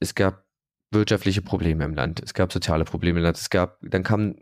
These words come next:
eine relativ große Hungersnot dazu. Also die Menschen waren ziemlich verzweifelt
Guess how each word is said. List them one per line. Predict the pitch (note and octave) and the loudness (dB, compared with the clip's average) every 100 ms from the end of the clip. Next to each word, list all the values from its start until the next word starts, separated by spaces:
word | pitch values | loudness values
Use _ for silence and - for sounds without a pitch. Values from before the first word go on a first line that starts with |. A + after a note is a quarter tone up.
| _ _ | _ _
eine | F2+ F2+ - G2+ | -10 -10 -2 2
relativ | G2+ G#2+ - | 2 2 -2
große | - G#2+ | -2 0
Hungersnot | F#2+ C3+ B2+ G#2+ F#2 E2+ | 2 4 4 2 -2 0
dazu. | F2 - | 0 0
Also | E2 F2 | -2 0
die | F#2 | 0
Menschen | G2 A#2+ | 0 0
waren | G#2 G2+ | 0 0
ziemlich | - G#2 G#2 - _ _ _ _ _ _ | -2 -4 -4 -10 _ _ _ _ _ _
verzweifelt | - - A2 D3 F3 D#3 D#3 | -8 0 2 4 4 2 0